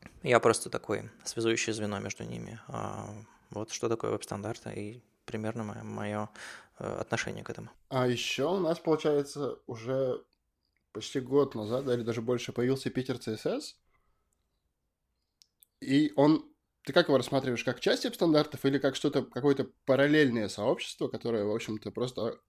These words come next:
Speaker 2: оказалось, что организуют примерно одни и те же люди?
Speaker 1: Ну, там была такая история, что пока я находился, м, в Осло пару лет, а,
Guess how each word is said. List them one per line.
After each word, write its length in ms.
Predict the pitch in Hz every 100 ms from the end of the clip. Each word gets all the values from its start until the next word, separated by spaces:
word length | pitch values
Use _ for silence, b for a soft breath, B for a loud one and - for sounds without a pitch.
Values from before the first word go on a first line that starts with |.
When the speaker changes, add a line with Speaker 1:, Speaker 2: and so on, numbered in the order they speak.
| -
Speaker 2:
оказалось, 380 | 113 113 123 123
что 120 | 117
организуют 460 | 101 113 107 123 117
примерно 340 | 110 104 98
одни 160 | 101 101
и 20 |
те 140 | 104
же 120 | 95
люди? 320 | 98 98 - - _ _ _ _ _ _ _ _ _ _ b b _
Speaker 1:
Ну, 80 | 160
там 200 | 170 180
была 160 | 170 160
такая 240 | 170 156
история, 380 | 131 - 170 147
что 760 | - - - 113 113 110 107 - 113
пока 240 | 110 - 113
я 300 | 110 107 104
находился, 880 | 95 - 104 - 98 110 101 - 50
м, 680 | 50 - - - - - 123 B B B B B B B B B -
в 280 | - 98 92
Осло 380 | 117 147 - 98
пару 280 | 98 95
лет, 320 | 92 95 90 - - _
а, 760 | - 101 92 95 92 95 95